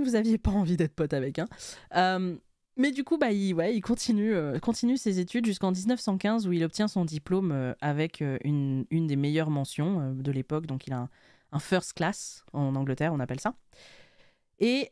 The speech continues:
euh, à vingt-trois ans, il rejoint le treizième bataillon des fusiliers de Lancashire. Il pensait rejoindre le dix-neuvième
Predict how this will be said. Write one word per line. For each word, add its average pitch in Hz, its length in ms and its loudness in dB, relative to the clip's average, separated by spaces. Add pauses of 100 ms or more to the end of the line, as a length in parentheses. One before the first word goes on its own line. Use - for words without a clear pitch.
euh, 160 280 2
à 160 120 2
vingt-trois 196 640 2
ans, 175 340 0
il 175 120 2
rejoint 196 400 2
le 240 80 2
treizième 254 440 2
bataillon 190 440 0
des 175 120 0
fusiliers 214 440 0
de 175 80 0
Lancashire. 160 920 -2
Il 180 80 2
pensait 240 300 2
rejoindre 254 340 2
le 196 60 4
dix-neuvième 196 800 0